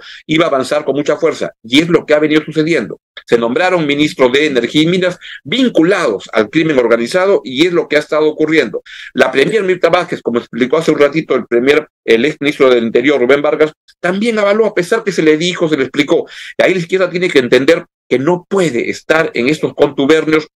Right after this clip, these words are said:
con, en cuchipandas con el crimen organizado. El crimen organizado hoy, quiero plantearles esto, es el nuevo sendero luminoso en el Perú,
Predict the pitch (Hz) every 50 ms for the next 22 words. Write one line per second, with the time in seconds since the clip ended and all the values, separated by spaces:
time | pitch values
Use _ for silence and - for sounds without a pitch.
0 | _ - - - 170 170 165 - 127 123 110 - - 127 - - - - - 160
1 | 165 160 160 156 151 - - - - - _ - 175 180 185 175 165 - 117 110
2 | - - 147 165 160 160 156 - - 135 131 123 135 131 131 127 - 151 120 101
3 | 85 80 - _ _ - - - _ _ - 151 151 151 151 226 254 254 233 220
4 | 185 156 139 127 135 131 131 127 127 - 156 156 147 131 117 151 - 156 180 214
5 | 233 - _ _ - 139 127 127 - 131 135 131 135 170 165 156 156 180 190 202
6 | - - 196 - - _ _ _ _ - 170 185 190 175 - - 131 120 123 127
7 | 151 196 202 196 202 190 - - 123 120 123 131 160 175 175 170 156 127 113 110
8 | 113 127 151 160 165 - 170 160 - 143 135 131 135 131 - 151 160 151 104